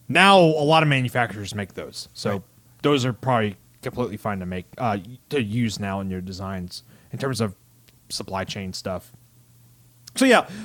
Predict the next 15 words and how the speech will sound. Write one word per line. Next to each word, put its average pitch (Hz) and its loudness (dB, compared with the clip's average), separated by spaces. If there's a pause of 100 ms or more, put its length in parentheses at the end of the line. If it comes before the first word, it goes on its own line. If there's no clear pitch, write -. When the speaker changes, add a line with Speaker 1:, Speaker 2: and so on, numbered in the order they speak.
Speaker 1:
you 180 -2
can 220 6
diversify 196 4
that 151 0
way. 139 4
Basically, 131 0
it's 117 -4
looking 131 -2
at 120 -2
different 110 -6
packages, 117 -2 (280)
diodes, 120 2
same 113 0
way. 98 -4 (540)
Um, 95 -4